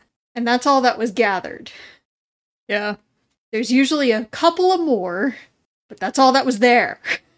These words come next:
Speaker 1: So I just, mm. His best friend? Also, I, mm, right after hashtag chick, he was actually the one that I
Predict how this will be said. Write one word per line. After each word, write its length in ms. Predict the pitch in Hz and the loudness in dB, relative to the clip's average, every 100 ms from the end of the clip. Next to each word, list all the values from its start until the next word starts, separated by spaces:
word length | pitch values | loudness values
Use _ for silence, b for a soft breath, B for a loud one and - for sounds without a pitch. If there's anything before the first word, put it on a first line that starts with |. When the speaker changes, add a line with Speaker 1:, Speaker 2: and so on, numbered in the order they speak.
| _ _ - | _ _ -10
Speaker 1:
So 320 | 220 156 156 | -6 -4 -6
I 120 | - 185 | -8 -10
just, 360 | 180 - - - | -8 -10 -12 -4
mm. 240 | 233 214 _ _ _ - | -4 -4 _ _ _ 0
His 280 | 254 202 - _ _ _ _ _ _ - | 0 -2 -12 _ _ _ _ _ _ 4
best 340 | 269 - - | 4 2 -6
friend? 560 | - 285 247 330 415 415 B B B B _ _ _ - | -6 -2 0 0 -4 -8 B B B B _ _ _ -2
Also, 540 | 277 285 - 285 240 | 0 0 0 2 2
I, 280 | - 247 247 _ _ 262 | 0 -4 -6 _ _ -6
mm, 300 | 262 247 226 _ _ _ - | 0 0 -2 _ _ _ -12
right 380 | 233 254 349 330 | 0 2 2 2
after 460 | 277 269 - 294 254 | 0 0 0 0 0
hashtag 760 | - 254 262 - 226 190 190 | 2 2 0 -4 -6 -6 -8
chick, 520 | - - 107 - - - _ _ _ _ _ - | -8 -8 -10 -14 -18 -20 _ _ _ _ _ -4
he 260 | 277 294 | 2 4
was 240 | 320 349 269 | 4 2 0
actually 640 | 233 247 - 311 277 247 | 0 0 -2 -2 0 2
the 100 | 233 | 0
one 300 | 220 214 214 | 0 -4 -4
that 160 | 208 196 | -2 -2
I 220 | 202 | -4